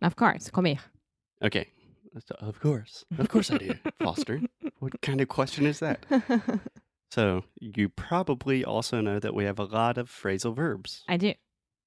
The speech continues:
Speaker 2: Do you want to give me an example off the top of your head without looking at your notes?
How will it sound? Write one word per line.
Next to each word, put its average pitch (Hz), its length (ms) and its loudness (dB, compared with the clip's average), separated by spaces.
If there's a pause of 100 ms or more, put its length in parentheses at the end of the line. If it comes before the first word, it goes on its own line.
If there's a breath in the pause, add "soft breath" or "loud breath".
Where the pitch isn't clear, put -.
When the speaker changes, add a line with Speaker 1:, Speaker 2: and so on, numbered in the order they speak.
(240)
Speaker 2:
Do 104 80 2
you 101 360 2
want 101 180 2
to 98 100 -10
give 98 120 -2
me 104 280 -2 (160)
an 113 100 -2
example 113 560 -2
off - 200 -8
the 113 60 -6
top 123 220 2
of 135 80 4
your 131 80 6
head 139 380 0
without 151 280 -2
looking 160 400 0
at 151 160 -6
your 160 100 2
notes? - 360 -4